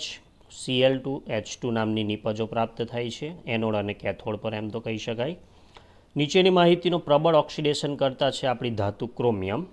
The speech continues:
જે, અ, સરળતાથી ઇલેક્ટ્રોન મુક્ત કરી શકે છે. સા-, સડસઠમો એમ સી ક્યુ છે, એમ જી વત્તા સી એલ ટુ, એમ જી પ્લસ ટુ, ટુ સી એલ માઇનસ. આના માટે કોષની સાંકેતિક પ્રક્રિયા આવશે બી,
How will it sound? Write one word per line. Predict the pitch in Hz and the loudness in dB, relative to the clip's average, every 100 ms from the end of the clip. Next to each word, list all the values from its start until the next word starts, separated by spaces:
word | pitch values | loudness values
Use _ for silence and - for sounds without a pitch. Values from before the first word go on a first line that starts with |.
| - - | -16 -12
જે, | 104 104 98 151 - - - - | -6 -2 -2 -4 -8 -20 -20 -14
અ, | 104 98 | -10 -8
સરળતાથી | - 143 160 170 147 139 131 | -2 0 2 4 4 2 0
ઇલેક્ટ્રોન | 113 113 - 110 | 0 -2 -4 -4
મુક્ત | 107 117 - | -2 -4 -4
કરી | 120 123 120 | -4 -2 -4
શકે | - 120 127 | -4 -6 -6
છે. | 120 151 175 - - - - - - - - 240 240 240 233 - _ _ - _ _ _ _ _ _ - | -6 -8 -10 -16 -16 -16 -18 -20 -20 -20 -10 0 2 2 -4 -20 _ _ -20 _ _ _ _ _ _ -16
સા-, | - - 143 - | -6 2 2 2
સડસઠમો | - - 151 156 190 190 190 185 | -4 2 4 4 4 4 2 2
એમ | 170 | 0
સી | 170 180 | 0 -2
ક્યુ | 170 175 | 0 -2
છે, | 170 165 | 0 0
એમ | 139 | 0
જી | 139 165 | 2 2
વત્તા | 156 - 156 | 2 0 -2
સી | 147 139 143 | -2 -4 -2
એલ | 151 | -2
ટુ, | 151 160 160 | -4 -10 -8
એમ | 123 123 | -4 -4
જી | 123 | -2
પ્લસ | 143 143 139 - | -2 -2 -2 -4
ટુ, | 143 | -8
ટુ | 131 135 | -4 -4
સી | 135 - | -4 0
એલ | 127 123 | 0 0
માઇનસ. | 104 98 113 170 - _ - - | -2 -4 -6 -8 -14 _ -16 -6
આના | 120 123 | -2 0
માટે | 117 110 | 0 0
કોષની | 117 - 120 120 131 | -4 -2 -4 -2 -4
સાંકેતિક | 127 - 110 113 151 151 147 | -4 -4 -4 -2 -4 -4 -6
પ્રક્રિયા | - 113 - 117 113 | -4 -6 -4 -2 0
આવશે | 110 - 143 | -2 -4 -6
બી, | 139 127 113 143 | -2 0 -2 -4